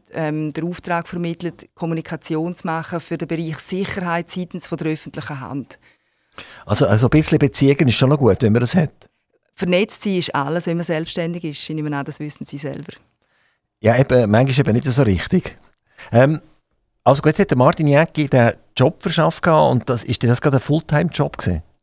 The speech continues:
Speaker 1: Ähm, ist nicht ganz ein Fulltime-Job gewesen, aber ist natürlich ein grosser, ein grosser Job gewesen, wo ich mir, wo ich gewusst habe, dass das geht jetzt zwei Jahre, aber wir haben dann natürlich auch die Frage gestellt, das ist ein bisschen ein Klumpenrisiko, was passiert, wenn das nicht mehr ist.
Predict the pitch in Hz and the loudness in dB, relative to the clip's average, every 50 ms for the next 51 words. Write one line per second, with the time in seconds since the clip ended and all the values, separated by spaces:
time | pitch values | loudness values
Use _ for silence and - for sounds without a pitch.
0 | _ _ _ _ _ _ _ _ _ - 170 170 170 170 - - 170 - 202 208 | _ _ _ _ _ _ _ _ _ -4 -2 -2 0 -2 -2 -4 -4 -4 -4 -2
1 | - 240 214 226 240 - - - - 226 226 233 - 226 214 220 220 - 226 214 | 0 0 0 0 0 -2 -4 -4 -2 -2 -2 -2 -4 -4 -4 -4 -2 -2 -2 -4
2 | 214 - - 214 - - 160 - 180 185 175 185 180 - 196 185 180 - - - | -4 -4 -6 -4 -2 0 0 0 0 -2 -2 -2 -2 -2 0 0 0 0 0 -2
3 | 170 156 175 165 170 175 202 220 - - 247 233 226 196 - 196 180 - 185 180 | -2 -2 0 0 0 2 2 0 0 0 0 2 2 2 0 -2 -2 0 2 2
4 | 202 226 - 254 233 - - 233 226 233 - - - 254 233 220 196 190 185 185 | 2 2 2 -2 -4 -2 0 0 0 0 -4 -6 -4 -2 -2 0 0 0 0 0
5 | 185 180 175 165 - - - - 180 180 175 - 175 190 226 226 - 262 220 180 | -2 -2 -2 -4 -6 -6 -6 -4 -4 -4 -4 -4 -2 -2 -2 -2 -2 -2 -2 -2
6 | 180 175 - - 190 180 - - - - 165 156 170 - - 240 - - - - | -2 -2 -2 -4 -4 -4 -4 -4 -6 -4 -2 -2 -2 -2 -2 -4 -4 -4 -4 -2
7 | 220 196 208 214 220 196 190 202 220 233 202 180 180 170 175 - _ _ _ _ | -4 -4 -2 -2 -2 -2 0 0 -2 -2 -2 -4 -4 -6 -8 -8 _ _ _ _
8 | - 170 165 156 165 165 170 165 160 151 175 165 165 - 160 160 - - 190 190 | -10 -6 -6 -6 -6 -6 -6 -6 -6 -4 -6 -6 -6 -6 -6 -8 -6 -4 -4 -4
9 | 190 - - 196 180 - - 165 - 165 147 160 147 156 - 165 147 - - 175 | -4 -4 -6 -8 -8 -8 -8 -8 -8 -8 -8 -8 -10 -10 -10 -10 -10 -8 -4 -2
10 | 170 180 202 202 - 220 214 208 220 - 226 - - 190 185 160 156 - - 170 | -2 -2 -2 -2 -4 -4 -4 -4 -6 -6 -8 -6 -6 -6 -4 -4 -6 -6 -6 -8
11 | 160 - - 180 180 180 180 - - - - 175 170 151 156 160 - - 170 170 | -6 -6 -6 -4 -2 -4 -4 -6 -8 -12 -8 -6 -4 -4 -4 -4 -4 -4 -4 -2
12 | 196 226 233 254 269 294 - - - | -2 0 0 0 -2 -2 -4 -6 -10